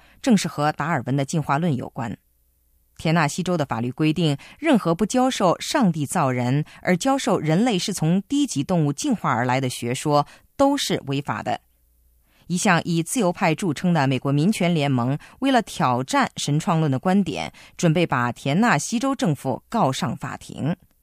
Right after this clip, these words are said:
但是打官司没有当事人不行。在这种情况下，田纳西州戴顿镇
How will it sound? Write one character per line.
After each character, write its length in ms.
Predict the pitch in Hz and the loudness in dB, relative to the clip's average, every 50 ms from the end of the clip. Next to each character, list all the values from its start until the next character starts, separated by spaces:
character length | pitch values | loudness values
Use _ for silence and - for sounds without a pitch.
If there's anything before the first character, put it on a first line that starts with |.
| _ _ _ _ _ _ - - - - _ | _ _ _ _ _ _ -20 -20 -20 -4 _
但 140 | - 214 | 2 2
是 240 | 202 - 220 208 - _ - | 4 2 0 -2 -2 _ -2
打 200 | 208 160 143 160 | -2 0 0 -2
官 240 | 165 - 277 311 330 | -2 0 0 0 0
司 280 | 320 - 226 185 160 | 0 0 2 2 4
没 120 | 156 170 233 | 4 4 2
有 140 | 214 135 | 2 0
当 240 | 135 - 240 254 285 | 0 0 0 0 0
事 140 | - - 175 | -2 -2 -4
人 180 | 123 120 147 190 | -4 -2 -2 -2
不 80 | 208 | -2
行。 260 | 160 - - - 110 - - _ _ _ _ _ - _ _ _ | -2 -4 -4 -8 -8 -10 -10 _ _ _ _ _ -20 _ _ _
在 300 | - - 175 156 147 147 | 0 2 4 4 4 4
这 120 | - 254 | 2 0
种 140 | 196 156 120 | 0 -2 -2
情 180 | - - - 131 | -4 -4 -6 -4
况 160 | 147 135 131 | -2 -2 -2
下， 300 | - - 135 123 - - _ _ | -2 0 0 0 -2 -4 _ _
田 200 | - - 190 233 | -2 0 2 2
纳 140 | 285 254 180 | 4 4 2
西 200 | 185 - - 233 | 2 0 -2 -2
州 180 | 208 240 226 247 | 0 0 -2 -2
戴 260 | - - 285 233 185 | -2 0 0 0 0
顿 240 | 170 196 175 147 143 | 0 0 0 0 0
镇 280 | - 190 175 143 127 | 0 0 0 0 0